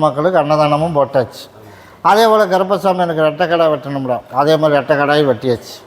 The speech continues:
அப்படிதானே? அதே போல நான் கருப்பசாமி நீ நினைச்சது போல உனக்கு வாரிசு உருவாகணும்.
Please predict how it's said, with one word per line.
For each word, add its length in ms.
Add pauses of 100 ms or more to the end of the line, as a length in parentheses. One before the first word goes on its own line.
(300)
அப்படிதானே? 380 (600)
அதே 200
போல 220
நான் 160
கருப்பசாமி 560
நீ 60 (100)
நினைச்சது 400
போல 180 (680)
உனக்கு 260 (520)
வாரிசு 400
உருவாகணும். 440